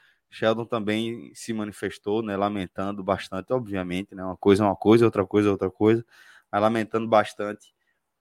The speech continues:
a morte aí do, do, do amigo, né, o cara que,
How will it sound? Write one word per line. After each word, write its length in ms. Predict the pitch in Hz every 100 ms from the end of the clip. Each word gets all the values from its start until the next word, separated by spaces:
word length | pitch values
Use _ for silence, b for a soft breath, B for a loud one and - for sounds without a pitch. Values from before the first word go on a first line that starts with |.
| _
a 140 | 104 113
morte 420 | 101 98 98 107
aí 200 | 95 95
do, 480 | 107 110 104 95 -
do, 500 | 92 92 90 87 90 _
do 160 | - 104
amigo, 400 | 117 104 90 92
né, 300 | 90 104 92
o 60 |
cara 280 | - 98 98
que, 260 | - 113